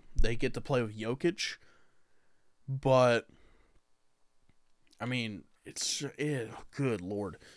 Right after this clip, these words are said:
It's not the best pl-, it's not, people aren't flocking to go there.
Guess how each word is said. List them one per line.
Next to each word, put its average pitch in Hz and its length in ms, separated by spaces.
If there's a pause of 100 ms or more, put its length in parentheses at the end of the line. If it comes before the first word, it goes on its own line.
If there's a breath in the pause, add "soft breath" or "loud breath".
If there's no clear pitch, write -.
(360 soft breath)
It's 131 280
not 143 440 (840)
the 147 120
best 143 440
pl-, - 160
it's - 140
not, 131 240
people 156 240
aren't 123 200
flocking 117 680
to 117 100
go 98 280
there. 76 260